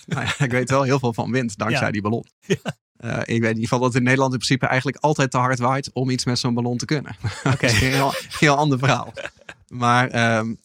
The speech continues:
Speaker 1: nee, ja, d-, maar dat, dat was met, met Eelco ook. Die ging naar Amsterdam. En, eh, toen dacht ik van, "Nou, ga, dan ga ik mee en dan, eh, en dan zie ik het daar wel." En, eh, hier een tijdje toen gewerkt. Maar op een gegeven moment had ik zoiets, ja, weet je, ik ben in een vreemde stad.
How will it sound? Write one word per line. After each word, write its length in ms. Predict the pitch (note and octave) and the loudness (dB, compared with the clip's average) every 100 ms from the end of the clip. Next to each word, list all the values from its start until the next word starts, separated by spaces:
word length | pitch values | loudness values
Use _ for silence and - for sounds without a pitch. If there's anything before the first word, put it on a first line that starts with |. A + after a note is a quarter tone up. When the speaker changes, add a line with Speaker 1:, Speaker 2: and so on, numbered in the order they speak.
| _ | _
Speaker 1:
nee, 260 | - C3 D#3 | -2 2 4
ja, 200 | D3 C3 | 4 2
d-, 80 | A#2+ | 0
maar 120 | A#2 | -2
dat, 160 | A2+ | -2
dat 160 | A2+ A2+ | -2 -4
was 120 | A2+ | -4
met, 180 | - A2+ | -4 -6
met 180 | A2+ A2 | -6 -4
Eelco 260 | A2 G#2+ | -4 -2
ook. 160 | A#2 C#3+ | -4 -4
Die 100 | B2+ | -6
ging 160 | - A#2 | -6 -6
naar 80 | |
Amsterdam. 460 | G#2+ - A#2 B2 A#2 | -6 -8 -4 -4 -4
En, 260 | - G#2+ G#2+ | -8 -8 -6
eh, 260 | G#2 G2 F2+ | -6 -6 -8
toen 180 | - | -8
dacht 140 | A2+ A2 | -8 -6
ik 40 | |
van, 80 | - | -4
"Nou, 140 | B2+ A2 | -4 -4
ga, 120 | - | -6
dan 100 | A2 | -4
ga 100 | - | -2
ik 80 | G2 | -2
mee 260 | A2+ A2+ A2+ | 2 2 0
en 100 | G#2+ | -4
dan, 220 | G#2 A2 | -4 -4
eh, 100 | G#2 | -4
en 60 | G#2+ | -4
dan 100 | A2 | -4
zie 100 | A2+ | -4
ik 60 | G#2+ | -4
het 80 | - | -2
daar 180 | A#2+ B2 | -2 -2
wel." 240 | - F3+ - _ _ _ _ _ | -6 -12 -14 _ _ _ _ _
En, 260 | A2 G#2 | -6 -4
eh, 140 | G2+ G2 | -4 -2
hier 180 | A2 A2+ | 0 0
een 60 | |
tijdje 280 | - A2+ G#2 | 0 -4 -2
toen 160 | - A2 | -4 -2
gewerkt. 300 | A2+ G#2+ G#2 | 0 0 0
Maar 80 | A2 | -2
op 60 | |
een 60 | - | 0
gegeven 160 | A#2+ | 2
moment 160 | A2 A2 | 2 -4
had 60 | - | -4
ik 60 | A2 | -2
zoiets, 80 | |
ja, 120 | - A2 | -4 -4
weet 140 | G#2+ | -6
je, 80 | B2 | -6
ik 60 | |
ben 140 | A2 G#2+ | -8 -6
in 100 | A2 | -6
een 60 | |
vreemde 320 | G#2 A2+ A2 G#2+ | -6 -4 -4 -4
stad. 380 | - B2 - | -4 -4 -6